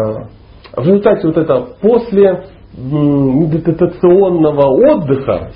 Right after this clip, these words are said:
семейного, вот, вот так, у них родились девять дочерей. Вот, вот я вышел из, э, ситуации. Анна Девахути, э, осталась, мягко скажем, довольна, и когда вот, ну, все было уже, о, все, все, все очень хорошо,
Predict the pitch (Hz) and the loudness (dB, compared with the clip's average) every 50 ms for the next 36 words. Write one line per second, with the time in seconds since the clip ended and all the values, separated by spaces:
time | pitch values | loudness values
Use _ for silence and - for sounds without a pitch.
0 | - - 147 139 139 139 117 104 101 87 80 80 87 101 - 135 - - - - | -4 -2 0 2 2 2 2 2 -2 -4 -6 -8 -6 -2 -2 -2 -2 -4 -10 -20
1 | - - - - 117 123 123 - 117 104 101 - - - - - - - 151 226 | -20 -18 -12 -8 -8 -6 -2 -2 -4 -4 -4 -10 -18 -20 -20 -12 -4 0 2 2
2 | 277 254 - - 170 170 165 196 196 226 240 214 156 131 165 185 170 165 135 135 | 2 2 2 0 0 0 0 2 2 4 2 2 2 2 2 2 2 0 -2 -4
3 | 135 - - 131 107 104 85 76 - - - - 113 110 - - - - - - | -6 -4 -2 -2 -2 -2 -4 -6 -10 -16 -18 -14 -14 -14 -14 -14 -18 -20 -20 -20
4 | - - - 110 107 - - - - - - - 98 - - - 110 117 117 - | -18 -16 -16 -16 -16 -16 -20 -18 -14 -12 -12 -12 -12 -12 -10 -8 -8 -8 -6 -8
5 | 107 101 101 104 - 117 131 131 - - - - - - - - - - - - | -10 -12 -12 -10 -6 -6 -6 -6 -8 -10 -12 -12 -12 -14 -18 -20 -20 -20 -20 -16
6 | - - 127 123 120 117 113 107 98 - - - - - - - - - - - | -10 -8 -6 -4 0 0 0 0 0 -4 -8 -12 -16 -16 -16 -20 -20 -20 -18 -8
7 | - 156 180 202 175 170 165 151 143 135 131 127 165 175 180 175 - - 151 - | -2 0 2 2 2 4 2 2 2 2 0 2 2 2 0 0 0 -2 -4 -2
8 | - 127 117 113 - - - - - - - 123 127 120 113 110 123 127 - - | 0 -2 -2 -4 -6 -12 -18 -14 -10 -8 -6 -4 -4 -2 -2 -2 -4 -2 -2 0
9 | 135 123 117 113 110 - - - - - - - 123 131 127 - - 117 - - | 0 0 0 -2 -4 -6 -12 -20 -20 -16 -8 -2 0 0 0 0 -4 -10 -8 -4
10 | - 113 110 107 110 120 113 110 113 123 135 170 226 262 254 233 220 202 175 131 | -2 -2 -2 -2 -4 -8 -8 -4 -2 -2 0 0 0 0 0 2 2 0 0 0
11 | - - - 127 127 135 127 123 123 - - 135 - - 208 202 - - - - | -2 -2 -2 0 0 2 0 0 -2 -6 -10 -10 -6 -6 -6 -6 -6 -6 -2 0
12 | 196 185 160 139 135 131 - - - 143 139 147 143 - - 139 143 - - - | 2 2 2 0 -2 -2 -2 -2 -2 0 0 0 0 0 -2 -6 -6 -6 -4 0
13 | 202 226 233 233 - - 160 147 147 - - 170 160 - - 139 131 - 123 117 | 2 2 2 2 0 -2 -2 -2 -2 -2 -2 -2 -2 -2 -2 -4 -4 -4 -6 -6
14 | - 135 - 151 151 - - 254 254 247 | -4 -4 -4 -4 -2 -2 0 0 0 -2